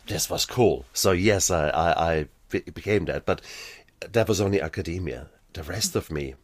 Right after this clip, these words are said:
was still self-worth. And, uh. And so imagine what happens when then one day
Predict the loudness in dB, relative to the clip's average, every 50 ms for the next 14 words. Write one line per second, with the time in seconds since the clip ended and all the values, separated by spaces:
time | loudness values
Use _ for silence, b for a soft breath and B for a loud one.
0 | -20 _ -14 -12 -8 -6 -4 -4 -2 -2 -2 -2 -2 -4 -8 -12 -12 -12 -12 -12
1 | -12 -10 -10 -8 -8 -8 -8 -10 -10 -8 -6 -4 -4 -4 -4 -6 -8 -12 _ _
2 | _ _ B B B B B B B B B B B B B -2 0 0 2 6
3 | 8 8 10 10 10 8 6 2 -4 -12 -14 -12 -8 -8 -4 -2 0 0 0 -2
4 | -2 -2 -2 -2 -2 -2 0 0 0 0 -2 -6 -8 -6 -6 -6 -6 -6 -6 -6
5 | -4 -4 -4 -4 -4 -2 -2 -2 -2 -2 -4 -4 -4 -4 -4